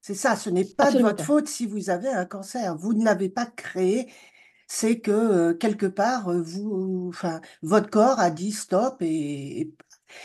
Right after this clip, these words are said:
Speaker 1: et un cancer est multifactoriel. Donc, c'est pas uniquement cela,
Speaker 2: Complètement.
Speaker 1: mais cela peut influer.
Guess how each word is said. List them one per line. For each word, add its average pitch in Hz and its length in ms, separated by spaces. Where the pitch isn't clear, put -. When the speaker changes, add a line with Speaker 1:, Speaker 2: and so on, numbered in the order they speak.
Speaker 1:
et 196 160
un 175 100
cancer 170 360
est 208 80
multifactoriel. 196 920
Donc, 160 180
c'est 170 140
pas - 280
uniquement 214 540
cela, 214 240
Speaker 2:
Complètement. - 160
Speaker 1:
mais 175 140
cela 185 380
peut 175 280
influer. - 540